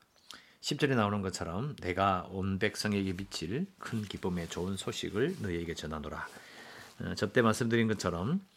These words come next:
온 백성에게 미칠 큰 기쁨의 좋은 소식은, 에, 로마 황제가 사용한 표현입니다. 아우구스투스가 자신이 로마의 평화를 가져왔다는 거예요. 그래서 온 세상의 구주가 바로,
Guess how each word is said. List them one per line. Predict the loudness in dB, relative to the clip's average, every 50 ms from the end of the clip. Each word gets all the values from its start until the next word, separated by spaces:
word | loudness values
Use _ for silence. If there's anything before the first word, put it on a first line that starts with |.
| _ -4 2
온 | 4 4 6 6 6
백성에게 | 6 4 4 4 4 4 4 4 4 4 2 2 2
미칠 | 0 -4 -6 -4 -4 -4 -4
큰 | -2 -2 0 0 0
기쁨의 | 0 -2 -4 -2 2 4 4 4 4
좋은 | 2 0 -2 -2
소식은, | -2 -4 -4 -4 -4 -4 -2 -2 -2 -2 -2 -4 -8 -12 -20 -20 -20 -20 -20 -20 -20 -20 -18 _ -10 -10
에, | -4 0
로마 | 2 4 6 6 4
황제가 | 4 6 6 6 6 6 6 4 4 2 2
사용한 | 0 -2 -4 -4 -4 -2 -4 -4 -4
표현입니다. | -4 -4 -4 -4 -6 -6 -10 -14 -18 -20 -20 _ _ _ _ _ _ _ _ _ _ _ _ _ _ _ -2
아우구스투스가 | 0 2 2 2 0 -2 -2 -2 -2 -2 -2 -4 -4 -4 -6 -4
자신이 | 0 2 2 4 6 6 6 6 6 4 2 -4 -14 -20 -14 -2
로마의 | 2 4 6 6 6 6 6 4 0
평화를 | -2 -4 -2 0 0 0 -2
가져왔다는 | -2 -4 -4 -2 -2 -4 -6 -6 -8 -8 -8 -10
거예요. | -12 -14 -14 -14 -12 -10 -10 -10 -10 _ _ -6
그래서 | -2 -2 0 0
온 | 2 2 2
세상의 | 4 4 4 4 4 4 2
구주가 | 2 0 0 2 4 4 4 2
바로, | 2 2 4 4 4 4 2